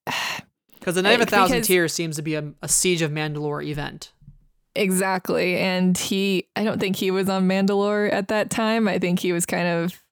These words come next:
Speaker 1: on his own planet.
Speaker 2: Mm-hmm.
Speaker 1: Um, yeah, I think those are two different things.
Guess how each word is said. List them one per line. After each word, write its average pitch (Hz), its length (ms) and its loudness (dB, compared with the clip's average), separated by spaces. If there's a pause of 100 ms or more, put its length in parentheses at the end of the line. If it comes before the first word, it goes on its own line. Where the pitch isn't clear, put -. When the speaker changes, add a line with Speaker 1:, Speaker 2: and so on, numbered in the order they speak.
Speaker 1:
on 170 140 0
his 165 180 0
own 180 280 2
planet. 208 540 0 (140)
Speaker 2:
Mm-hmm. 143 520 -2
Speaker 1:
Um, 180 420 0 (220)
yeah, - 360 -2
I 208 120 -2
think 247 160 0
those 202 180 0
are 190 80 2
two 180 160 0
different - 320 -4
things. - 460 -2